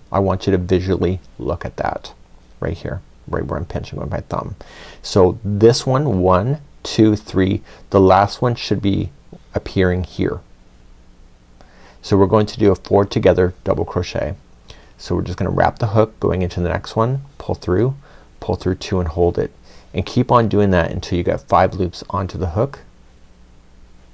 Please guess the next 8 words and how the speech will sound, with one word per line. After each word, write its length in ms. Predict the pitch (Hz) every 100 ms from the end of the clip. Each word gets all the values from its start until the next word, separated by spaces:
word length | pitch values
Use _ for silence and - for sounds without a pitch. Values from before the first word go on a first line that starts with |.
| - - - - - - - _ - - _ - - - - - - - - - - -
And 180 | 92 92
you're 80 |
progressing 720 | 85 101 90 82 - 95 90 85
one 340 | 80 90 104 - - - - - - - -
stitch 380 | - 87 -
at 120 | - -
a 40 |
time, 460 | - - 107 113